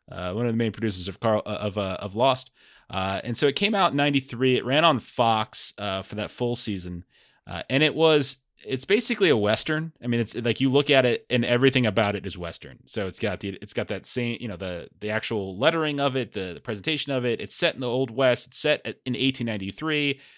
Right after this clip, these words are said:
just as we're moving towards the, the, the twentieth century.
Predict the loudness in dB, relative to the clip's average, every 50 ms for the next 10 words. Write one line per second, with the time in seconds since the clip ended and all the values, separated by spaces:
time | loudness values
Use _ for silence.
0 | _ _ _ -4 0 0 0 0 0 0 0 0 0 -2 -2 0 0 0 0 0
1 | -2 -4 -4 -2 -2 0 0 0 -2 -4 -8 -12 -12 -14 -12 -12 -10 -10 -10 -12
2 | -14 _ _ _ _ -10 -8 -4 -2 -2 -2 -2 -4 -4 -2 -2 -2 -2 -2 -4
3 | -2 -2 -2 -2 -4 -8